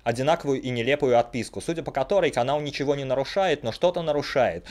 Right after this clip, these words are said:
Что не можем сказать? До свидания, автор. Получается, мы все вообще беззащитны перед платформой. Завтра произойдет какой-то сбой, и никто ничего даже объяснять не будет. Я уверена, что под зачистку не попали каналы с ворованным контентом.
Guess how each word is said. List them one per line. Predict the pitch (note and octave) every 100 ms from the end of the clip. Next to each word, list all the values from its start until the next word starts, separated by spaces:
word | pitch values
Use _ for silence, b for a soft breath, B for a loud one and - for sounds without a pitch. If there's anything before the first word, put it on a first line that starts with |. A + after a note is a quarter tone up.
| B
Что | - - G3
не | F#3
можем | D3+ B2 G#2
сказать? | - G2 F#2 F2+
До | E3
свидания, | - F3 D3 A2+ G2+ F#2+
автор. | F#2 -
Получается, | - A2 D3 A3+ G3+ C#3+ G3+ B B
мы | C#3
все | F3 F3
вообще | D#3+ D3+ E3+
беззащитны | D3+ D3 D#3 - G3 F3 A2+
перед | A2+ A2
платформой. | - A2 - A2 F#2+ F2+ F#2
Завтра | C#3+ F3+ D3
произойдет | C#3+ D3 C3+ C#3 C#3+ C#3+
какой-то | C3 C#3+ D3
сбой, | D3+ G3 D#3+
и | D3+
никто | D#3 - E3
ничего | C#3+ D3+ C3+
даже | B2+ B2+
объяснять | B2 B2 - B2+ -
не | F#2
будет. | F2 E2+ F2 B B
Я | A#2 B2+
уверена, | B2+ F3 C3+
что | A#2 A#2
под | A2
зачистку | A2+ A2+ F3 E3+ -
не | B2+
попали | B2 A#2+ B2
каналы | A#2 A2+ C3 C#3+
с | B2
ворованным | A2 A2 C3 C3 A2+ G#2+
контентом. | G2+ G#2+ G#2 G2+ F#2 F#2